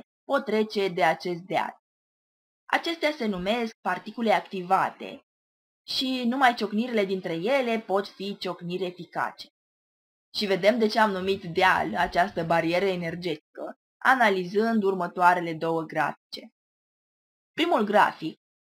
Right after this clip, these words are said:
reprezintă variația energiei potențiale a unui sistem de particule reactante în cazul unei ciocniri eficace într-o reacție exotermă,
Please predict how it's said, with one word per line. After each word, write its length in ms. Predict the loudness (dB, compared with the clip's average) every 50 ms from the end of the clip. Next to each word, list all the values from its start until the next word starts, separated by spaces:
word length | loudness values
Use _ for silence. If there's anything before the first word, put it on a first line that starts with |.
| _
reprezintă 1160 | _ -2 -2 -2 -2 -4 -4 -4 -4 -4 -4 -4 -6 -4 2 6 8 10 10 8 6 2 -4 -6
variația 840 | 0 4 6 6 8 6 6 4 4 4 4 2 0 4 4 4 4
energiei 440 | 2 0 -4 -6 -4 -2 -2 -2 -2
potențiale 840 | -2 -6 -6 -6 -8 -8 -10 -6 0 2 4 6 6 6 4 4 4
a 140 | 4 4 2
unui 180 | 0 -4 -8
sistem 420 | -10 -10 -14 -12 -8 -6 -6 -4 -4
de 80 | -4
particule 460 | 0 0 0 0 0 -4 -2 0 0
reactante 680 | 2 2 0 0 -2 -2 -2 -2 -2 -2 -4 -8 -14 -16 -18 -18 _ _ _ _ _ _ _
în 200 | -8 -8 -6 -2
cazul 600 | 0 4 6 6 6 4 4 2 4 4 6 6
unei 320 | 6 4 4 2 -2 -2
ciocniri 380 | -4 -4 -6 -6 -6 -2 -2 -2
eficace 720 | -2 -2 -6 -10 -6 -4 0 0 0 0 0 -4 -4 -2
într-o 280 | -2 -2 0 0 -2
reacție 720 | 0 0 2 4 4 2 2 -4 -6 -4 -2 -2 -2 -2 -4
exotermă, 720 | -6 -6 -6 -8 -10 -8 -6 -4 -4 -4 -4 -8 -12 -16